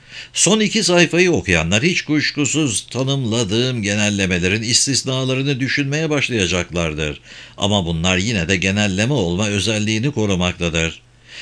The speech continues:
Söz gelimi yasalar ya da gelenekler gereği tek eşliliği benimseyen toplumlarda bile evlilik dışı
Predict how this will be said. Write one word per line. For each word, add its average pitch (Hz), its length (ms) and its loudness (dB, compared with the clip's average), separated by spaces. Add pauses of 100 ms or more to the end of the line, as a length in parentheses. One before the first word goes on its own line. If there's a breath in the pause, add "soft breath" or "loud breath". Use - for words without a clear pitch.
(120)
Söz 185 400 4
gelimi 85 340 2
yasalar 117 580 2
ya 80 200 0
da 101 80 2
gelenekler 95 720 2
gereği 82 480 0
tek 151 220 0
eşliliği 135 640 2
benimseyen 131 560 -2
toplumlarda 117 840 0
bile 87 180 0
evlilik 101 720 0
dışı 95 420 2